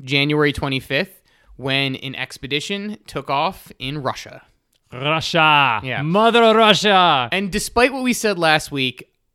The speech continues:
Speaker 1: I don't think these people were spies, even though we said
Speaker 2: <sighs>
Speaker 1: most people who
Speaker 2: We did.
Speaker 1: I think we said everyone who speaks Russian
Speaker 2: We
Speaker 1: are,
Speaker 2: pretty much committed.
Speaker 1: are spies.
Speaker 2: Actually, we committed the whole planet to espionage in some fashion,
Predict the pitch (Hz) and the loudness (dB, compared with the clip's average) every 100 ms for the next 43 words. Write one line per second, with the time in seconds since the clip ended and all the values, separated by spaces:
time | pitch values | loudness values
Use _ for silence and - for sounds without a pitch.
0 | _ _ - 135 117 170 160 143 151 139 | _ _ -8 -8 0 0 0 -2 -8 -8
1 | 131 - 123 117 113 - 101 - - 160 | -8 -8 -8 -8 -10 -8 -10 -10 -8 -4
2 | 175 196 185 185 175 143 143 160 160 - | 0 2 2 2 0 0 -2 -2 -2 -6
3 | - 175 160 147 165 214 160 113 185 285 | -10 -8 -6 -6 -4 -2 -2 -2 -4 -2
4 | 277 220 147 165 170 143 127 - 127 - | -2 -2 -2 -2 0 -2 -6 -8 -12 -8
5 | 127 175 117 113 185 175 160 - 151 147 | -6 -6 -4 -6 -4 -4 -6 -6 -6 -4
6 | 139 160 110 98 160 151 143 165 170 143 | -4 -2 -2 -2 -4 -4 -8 -6 -6 -6
7 | 120 135 - 147 139 131 135 - - 120 | -4 -6 -6 -8 -6 -8 -12 -14 -10 -10
8 | 120 131 - 127 120 113 113 120 123 113 | -8 -8 -6 -6 -4 -6 -6 -8 -8 -8
9 | 117 107 - 127 123 | -10 -10 -12 -14 -14